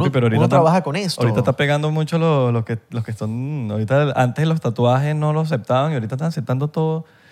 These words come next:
Speaker 2: Tú ves las publicidades por las calles, la vaina.
Speaker 1: Claro, no, no.
Speaker 2: Todos están tatuados.
Speaker 1: Pero en la cara,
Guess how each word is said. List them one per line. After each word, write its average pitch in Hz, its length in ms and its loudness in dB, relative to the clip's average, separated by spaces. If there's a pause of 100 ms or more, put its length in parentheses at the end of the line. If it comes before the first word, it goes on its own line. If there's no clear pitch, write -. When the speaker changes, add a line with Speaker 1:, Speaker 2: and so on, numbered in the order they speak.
(140)
Speaker 2:
Tú 113 80 0
ves 120 80 6
las 143 100 0
publicidades 120 580 -2
por 135 140 -4
las 113 120 -8
calles, 120 380 0
la 104 100 0
vaina. 120 240 0
Speaker 1:
Claro, 147 360 6
no, 151 140 4
no. 170 240 6
Speaker 2:
Todos 127 220 4
están 135 200 -2
tatuados. 143 560 2
Speaker 1:
Pero 143 160 6
en 131 80 4
la 127 120 4
cara, 139 400 2